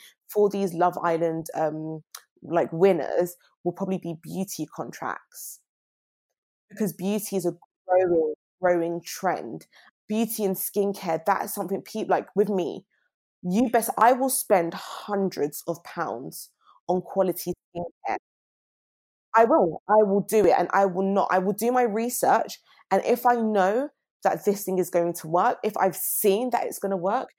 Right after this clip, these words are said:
you best believe that, yeah, I'm definitely gonna spend tons of money on it.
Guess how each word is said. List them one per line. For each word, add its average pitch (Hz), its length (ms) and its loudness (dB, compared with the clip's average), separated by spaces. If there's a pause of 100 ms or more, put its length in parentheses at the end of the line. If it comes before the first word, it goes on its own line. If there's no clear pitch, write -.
(260)
you 208 160 -2
best 202 300 -6
believe 160 400 0
that, 143 200 -4
yeah, 160 200 0 (260)
I'm 170 260 2 (140)
definitely 170 560 -2
gonna 165 160 -2
spend 160 320 -4
tons 170 280 -4
of 160 100 -6
money 196 260 -4
on 127 100 -10
it. - 140 -8